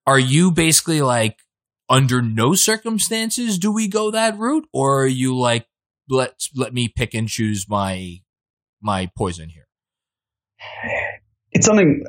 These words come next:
Speaker 2: I definitely wanna talk about a little bit later in the podcast, 'cause it's more to unwrap from there. But I think that the, the way that the Knicks could look at this is, yes, maybe a Christian Wood could be an up-, upgrade over what you have. Uh, there's certainly that potential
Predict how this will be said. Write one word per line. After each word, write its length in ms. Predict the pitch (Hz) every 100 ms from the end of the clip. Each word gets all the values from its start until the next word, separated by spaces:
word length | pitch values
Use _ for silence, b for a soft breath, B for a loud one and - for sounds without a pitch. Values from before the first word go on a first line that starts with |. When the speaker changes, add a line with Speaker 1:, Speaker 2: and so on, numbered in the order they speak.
| -
Speaker 2:
I 60 |
definitely 260 | 151 147 175
wanna 140 | 156
talk 200 | 117 127
about 180 | 127 117
a 40 | 107
little 160 | 110
bit 120 | 107 110
later 260 | 104 101
in 100 | 107
the 60 | 107
podcast, 560 | 110 101 110 123 127
'cause 120 | - 110
it's 140 | 107
more 180 | 110 107
to 100 | 107
unwrap 400 | 101 104 101 101 _
from 180 | - 113
there. 280 | 110 123 180 170 -
But 220 | 135 -
I 140 | 135
think 240 | 135 160 165
that 280 | 135 117 -
the, 420 | 135 120 113 110 - _ - _ _ -
the 140 | -
way 260 | 123 135 151
that 160 | 156 156
the 60 |
Knicks 260 | 135 120 -
could 140 | 131
look 160 | 185 220
at 100 | -
this 220 | 147 -
is, 520 | - 123 117 113 113 - _ _ _ _ -
yes, 380 | 131 135 -
maybe 540 | 123 139 151 156 143 -
a 40 |
Christian 320 | 113 151 143 123
Wood 180 | 120
could 100 | 120
be 100 | 117
an 80 | 110 -
up-, 220 | 120 113
upgrade 340 | - 123 120 107
over 160 | 107
what 180 | 98 101 104
you 80 |
have. 240 | 107 - - _ _ _ _
Uh, 80 | -
there's 240 | 113 113 -
certainly 300 | 151 143 131
that 180 | 117
potential 580 | 117 110 104 90 101 101